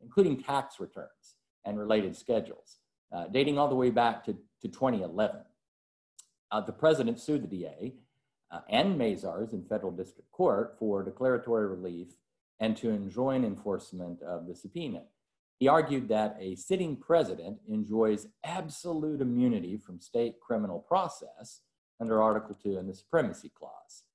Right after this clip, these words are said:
The president lost in district court, lost in the U S Court of Appeals for the Second Circuit as well, and it reached the Supreme Court.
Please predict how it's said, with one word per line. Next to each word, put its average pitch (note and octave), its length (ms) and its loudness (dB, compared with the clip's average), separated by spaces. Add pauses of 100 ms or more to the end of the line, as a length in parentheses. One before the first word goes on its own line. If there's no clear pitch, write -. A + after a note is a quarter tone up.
(440)
The C#3 60 -4
president A#2 440 4
lost A2+ 460 4 (140)
in G2 180 -6
district A#2 400 -10
court, E2+ 320 -14 (380)
lost A2+ 460 4
in F#2+ 60 -6
the F#2+ 80 -6
U G2 160 -2
S F2+ 140 -6
Court G2 220 -8
of E2 80 -12
Appeals F2 440 -12
for F2 120 -14
the D#2+ 260 -14
Second - 380 -20
Circuit - 240 -20 (520)
as - 140 -20
well, A#2+ 320 4
and A#2 80 -2
it G2+ 100 -8
reached - 280 -14
the - 80 -20
Supreme - 500 -18
Court. - 200 -20